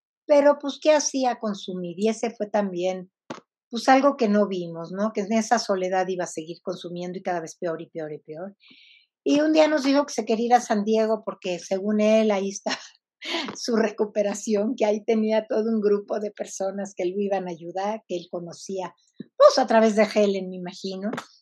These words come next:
y se fue. Y, pues, desafortunadamente, un día en una paranoia por su consumo de piedra, pues, pues, se aventó de un edificio.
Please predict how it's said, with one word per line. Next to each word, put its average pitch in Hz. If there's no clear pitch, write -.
y 240
se 277
fue. 339
Y, 247
pues, 254
desafortunadamente, 196
un 185
día 185
en 185
una 185
paranoia 170
por 185
su -
consumo 175
de 170
piedra, 185
pues, 185
pues, 196
se 208
aventó 202
de 208
un 190
edificio. -